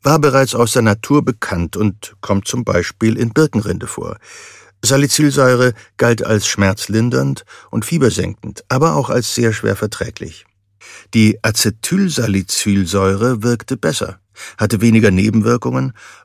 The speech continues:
und konnte aus chemischen Rohstoffen industriell hergestellt werden, ohne dass man dazu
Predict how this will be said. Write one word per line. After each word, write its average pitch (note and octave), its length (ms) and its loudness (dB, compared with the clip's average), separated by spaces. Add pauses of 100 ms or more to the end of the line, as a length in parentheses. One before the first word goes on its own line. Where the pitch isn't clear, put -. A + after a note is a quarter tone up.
und A#2+ 400 2
konnte - 340 0
aus A#2+ 160 2
chemischen F3 520 -2
Rohstoffen A#2 680 -2
industriell A#2+ 880 2
hergestellt E2+ 680 -4
werden, D2 260 -8
ohne C3+ 300 6
dass - 220 -4
man E2 160 -2
dazu G2 500 0